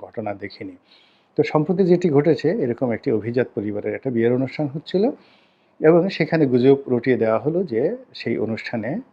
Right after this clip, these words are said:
আহ, দুইজন আওয়ামী লীগের সাবেক সংসদ সদস্য মেহমান হিসেবে আমন্ত্রিত। তো কাজেই বিক্ষুব্ধ জনতা সেখানে সেই নেভির, চট্টগ্রাম নেভির এবং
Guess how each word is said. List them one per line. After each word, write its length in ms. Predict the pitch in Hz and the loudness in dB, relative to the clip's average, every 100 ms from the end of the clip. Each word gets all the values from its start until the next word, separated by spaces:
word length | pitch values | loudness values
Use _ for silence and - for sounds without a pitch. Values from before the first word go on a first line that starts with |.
| _ | _
আহ, 380 | - - - - | -20 -20 -20 -4
দুইজন 320 | 113 117 147 | 0 4 4
আওয়ামী 260 | 143 104 101 | 2 -2 -2
লীগের 220 | 113 180 | -2 -4
সাবেক 360 | - 107 107 104 | -2 -2 -2 -6
সংসদ 320 | - - - | -6 -6 -6
সদস্য 460 | - 104 104 - 151 - _ _ 117 | -8 -8 -8 -2 -2 -2 _ _ 0
মেহমান 360 | 117 127 120 | 2 2 2
হিসেবে 320 | 101 131 156 | -2 -4 0
আমন্ত্রিত। 540 | 196 107 101 - 87 90 _ _ _ _ _ _ _ | 2 0 -4 -10 -16 -18 _ _ _ _ _ _ _
তো 60 | 147 | 4
কাজেই 480 | 151 170 151 196 247 139 | 6 6 6 4 0 -2
বিক্ষুব্ধ 360 | 143 - 160 | -2 0 4
জনতা 420 | 151 131 117 123 175 | 6 6 2 0 -2
সেখানে 500 | 139 120 120 120 120 - _ - - | -2 -2 -2 -2 -4 -10 _ -20 -10
সেই 280 | 117 107 104 | -6 -6 0
নেভির, 420 | 123 113 139 - - _ _ | 0 4 2 2 -6 _ _
চট্টগ্রাম 460 | - 117 120 107 104 | -4 -4 -2 -2 -2
নেভির 300 | 104 107 143 | -4 -2 -2
এবং 220 | 131 131 | -2 -4